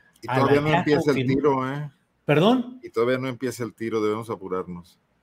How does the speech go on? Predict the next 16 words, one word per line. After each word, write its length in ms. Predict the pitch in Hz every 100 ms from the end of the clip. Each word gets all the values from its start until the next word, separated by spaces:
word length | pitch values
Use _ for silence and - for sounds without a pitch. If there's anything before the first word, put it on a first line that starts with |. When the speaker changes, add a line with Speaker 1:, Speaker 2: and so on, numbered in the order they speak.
| _
Speaker 2:
¿A 100 | 123 -
qué 100 | 202
horas 140 | 190
va 60 | 190
a 20 |
empezar 300 | 170 151 160
el 120 | 135
tiro 320 | 139 139 139
y 100 | -
con 260 | 147 135 127
qué, 160 | 143 135
Arnoldo? 420 | 123 123 123 139
De 100 | 208
una 140 | 220
vez 220 | 190 190
vamos, 360 | 180 180 170 -